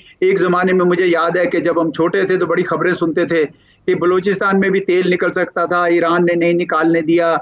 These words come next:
अ, इस तरह की खबरें हम सुना करते थे, लेकिन कोई उसकी हकीकत नहीं मिली। आज पाकिस्तान, अ, के, अ, इलाके बलूचिस्तान में बहुत सारी minerals हैं और चीन के साथ और Canadian firms के साथ और दूसरों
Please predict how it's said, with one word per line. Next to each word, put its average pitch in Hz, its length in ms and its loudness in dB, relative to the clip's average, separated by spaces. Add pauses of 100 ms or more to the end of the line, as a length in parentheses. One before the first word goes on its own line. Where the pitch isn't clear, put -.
(420)
अ, 180 200 0
इस 190 140 -4
तरह 202 140 0
की 190 200 0
खबरें 170 360 -2
हम 160 240 -4
सुना 165 260 -2
करते 156 320 -2
थे, 147 220 0
लेकिन 196 300 -4
कोई 214 160 -4
उसकी 196 220 -4
हकीकत 175 420 -2
नहीं 165 100 2
मिली। 139 280 2 (520)
आज 202 320 -2 (120)
पाकिस्तान, 208 560 -2
अ, 233 40 -10 (100)
के, 180 280 0
अ, 185 380 -2
इलाके 156 340 0
बलूचिस्तान 170 520 -2
में 180 180 0
बहुत 147 220 -2
सारी 185 160 0
minerals 156 520 0
हैं 147 300 -2 (320)
और 170 140 0
चीन 185 280 0
के 185 140 -2
साथ 156 320 -2
और 170 300 0
Canadian 160 400 0
firms 151 320 -2
के 170 100 -2
साथ 147 260 -4
और 185 120 -4
दूसरों 151 380 -8